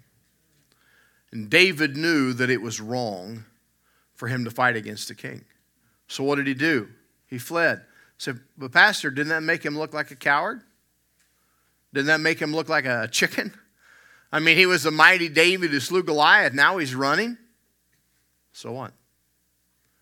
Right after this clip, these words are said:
It made him look like a man who obeyed the Lord. But David fled. The Bible says in First Samuel nineteen ten, "And Saul sought to smite David, even to the wall with the javelin. But he slipped away out of Saul's presence.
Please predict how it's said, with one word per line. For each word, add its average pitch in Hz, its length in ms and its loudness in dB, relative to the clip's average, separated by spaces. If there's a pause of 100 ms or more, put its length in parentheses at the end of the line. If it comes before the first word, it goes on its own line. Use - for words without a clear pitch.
(340)
It 123 120 -8
made 151 200 2
him 135 120 0
look 147 200 -2
like 131 160 -4
a 123 60 -8
man 123 260 -2
who 117 100 -8
obeyed 107 280 -8
the 104 80 -14
Lord. 98 340 -18 (1080)
But 120 160 -10
David 156 420 2
fled. 123 580 -4 (920)
The 120 80 -14
Bible 139 300 4
says 135 320 0
in 135 80 -4
First 135 260 -4
Samuel 139 300 -2
nineteen 139 460 -2
ten, 147 240 -2
"And 117 120 -4
Saul 139 240 -4
sought 123 300 -4
to 123 100 -12
smite 127 320 -6
David, 104 400 -8 (840)
even 131 280 -2
to 117 40 -4
the 113 80 -4
wall 120 400 -2
with 101 180 -10
the 110 80 -14
javelin. 104 760 0 (720)
But 110 100 -14
he 110 60 -10
slipped - 360 -6
away 131 260 0
out 117 120 2
of 113 80 -8
Saul's 117 320 -6
presence. 101 580 -8